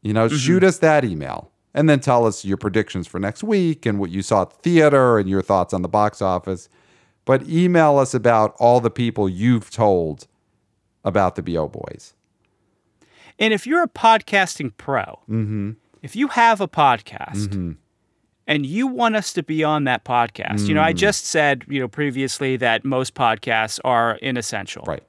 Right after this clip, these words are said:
Speaker 2: And I stand by that.
Speaker 1: Mm-hmm.
Speaker 2: But by having us on your podcast,
Speaker 1: Mm-hmm.
Speaker 2: it makes it essential.
Speaker 1: Yes.
Speaker 2: Because it will be an essential part of our history.
Speaker 1: Mm-hmm.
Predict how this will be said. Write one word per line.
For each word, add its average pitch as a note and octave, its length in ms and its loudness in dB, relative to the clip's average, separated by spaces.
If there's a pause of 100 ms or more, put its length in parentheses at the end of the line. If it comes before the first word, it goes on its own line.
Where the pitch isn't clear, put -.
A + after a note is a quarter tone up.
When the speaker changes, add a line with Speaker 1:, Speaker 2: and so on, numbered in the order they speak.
(480)
Speaker 2:
And E3 120 2
I G#3 80 2
stand G3 460 2
by B2+ 300 2
that. - 160 -10
Speaker 1:
Mm-hmm. C3 340 -2 (300)
Speaker 2:
But F3+ 340 2 (400)
by F3 140 4
having B3 500 -2 (100)
us G#3 300 2 (120)
on F3+ 240 2
your D3 160 0
podcast, D3+ 840 -2
Speaker 1:
Mm-hmm. F#2 280 -10 (760)
Speaker 2:
it A3 220 4
makes G3+ 460 -2
it A2+ 200 -4 (420)
essential. - 580 -4
Speaker 1:
Yes. - 520 -16
Speaker 2:
Because F3+ 400 0 (220)
it G3 120 6
will G#3 120 4
be G#3 180 -2
an G3 80 0
essential G3 440 -4
part E3+ 460 2 (560)
of A2+ 140 -4
our D3+ 160 4
history. D#3 500 -4
Speaker 1:
Mm-hmm. F#2+ 320 -8